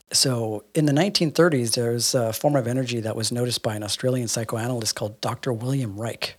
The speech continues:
And he was actually, I didn't know this until later, but he was a student of Sigmund Freud, who we all know who he is.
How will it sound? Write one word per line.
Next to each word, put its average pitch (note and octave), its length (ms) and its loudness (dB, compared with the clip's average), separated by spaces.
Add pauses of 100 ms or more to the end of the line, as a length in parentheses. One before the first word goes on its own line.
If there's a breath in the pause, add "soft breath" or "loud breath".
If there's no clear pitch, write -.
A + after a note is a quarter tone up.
And A2+ 160 -2
he A2+ 140 2
was A3+ 120 4
actually, E3+ 400 8
I C#3 60 10
didn't E3 120 2
know D3 120 6
this D3 200 2
until B2 200 0
later, B2+ 240 2
but A2+ 100 -2
he A2+ 120 -2
was C3+ 140 2
a A2 40 -2
student C#3 360 2
of G#2 80 0
Sigmund A#2+ 380 0
Freud, A2+ 380 0 (180)
who G#2 260 -16
we A#2 80 -18
all A2 120 -4
know A2+ 160 -2
who A2+ 160 -2
he G#2 100 -2
is. D#3 260 -2